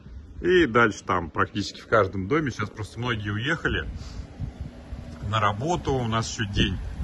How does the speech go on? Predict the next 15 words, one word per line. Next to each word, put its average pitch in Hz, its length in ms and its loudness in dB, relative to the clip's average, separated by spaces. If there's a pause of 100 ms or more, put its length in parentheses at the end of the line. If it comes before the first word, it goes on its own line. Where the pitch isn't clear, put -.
(120)
да? 127 220 4 (1120)
А, 101 540 0 (320)
это - 220 0
наш 104 140 0
сосед 107 380 0
поехал. 98 460 -2 (400)
Вот 180 220 0
у - 20 0
нас, 151 160 2
кстати, 135 220 2
сосед, 226 580 0 (440)
да? 151 300 2 (760)
А, 107 600 2
он 160 440 2
работает 127 880 2